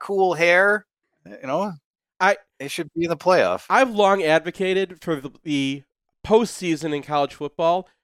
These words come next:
Speaker 2: to just, to have lots of different options. And everyone yells at me whenever I bring this up, but, like, the B C S era was not great, but sometimes you did have an F S U and a Virginia Tech who were undefeated,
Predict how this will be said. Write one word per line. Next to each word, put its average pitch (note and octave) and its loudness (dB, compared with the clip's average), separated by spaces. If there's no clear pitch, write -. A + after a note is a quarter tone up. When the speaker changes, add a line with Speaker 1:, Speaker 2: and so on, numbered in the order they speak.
Speaker 2:
to D3+ -16
just, D#3+ -8
to E3+ -6
have F3+ 2
lots D3+ 2
of E3+ -14
different C#3 -6
options. B2 -6
And D3+ 2
everyone A3+ 4
yells F#3 4
at D#3+ -10
me D3 -4
whenever C#3+ 0
I C#3+ 4
bring C#3+ -4
this B2+ -6
up, C3+ 0
but, - -8
like, B2+ -2
the - 0
B B3 4
C C4+ -2
S A3+ 4
era F3+ 6
was D3+ -4
not E3 2
great, D#3+ 2
but F#3 -2
sometimes B3+ 0
you F#3+ -6
did A#3 0
have D3 2
an C#3+ 0
F D3 -2
S - -8
U D#3+ -2
and C#3+ -2
a C#3+ -4
Virginia D3 -8
Tech C#3+ -2
who C#3+ -10
were C3+ -2
undefeated, C3+ -6